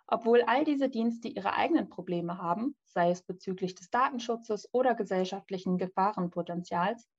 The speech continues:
legitimieren diese grundsätzlich keine Schmutzkampagne eines marktführenden Konzerns.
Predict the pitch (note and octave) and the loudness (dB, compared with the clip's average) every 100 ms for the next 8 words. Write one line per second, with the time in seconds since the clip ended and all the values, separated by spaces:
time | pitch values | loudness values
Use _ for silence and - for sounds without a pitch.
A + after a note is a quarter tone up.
0 | - A#3+ C4 A#3+ A3 A#3 C#4 C4 A#3 A#3 | -2 0 0 -2 -2 0 2 0 -2 -2
1 | C#4 C4+ - A3 A3 - A3 A3+ - - | -2 -4 -4 -4 -6 -4 -2 -2 -6 -8
2 | - F3+ F3 - F3 F3 F3+ F3+ E3+ F3 | -2 0 0 -2 -6 -6 -6 -4 -2 -2
3 | F#3 F3 F3 F3 E3 F3 - - F#3 F3+ | -2 -2 -4 -2 -4 -4 -8 -16 -4 -4
4 | F#3 G3+ A3+ A#3 A3 F3+ C4+ - | -2 -4 -6 -6 -4 -6 -6 -14